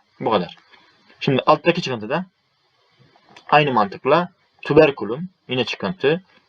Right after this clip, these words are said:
sub, hmm, bu defa infra altta olduğu için glenoidale diyoruz. Tamam mı? Birincisine biceps brachii, ikincisine triceps brachii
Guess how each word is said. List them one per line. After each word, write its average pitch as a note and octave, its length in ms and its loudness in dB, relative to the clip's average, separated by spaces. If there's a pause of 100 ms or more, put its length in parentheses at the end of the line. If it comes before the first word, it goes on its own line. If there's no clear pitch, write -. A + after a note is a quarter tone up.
(140)
sub, D#3+ 260 2 (120)
hmm, G#2 360 -4
bu C3+ 80 6
defa C3+ 280 4
infra C#3+ 520 0 (460)
altta - 260 2
olduğu F#2+ 220 4
için E3 300 -2 (260)
glenoidale A#2 680 2 (420)
diyoruz. G#2+ 400 -2 (280)
Tamam C3+ 300 0
mı? F2+ 120 -2 (400)
Birincisine C3 540 2
biceps D3+ 280 -4
brachii, E3 400 2 (920)
ikincisine C#3+ 320 2
triceps C3+ 320 0
brachii B2+ 400 2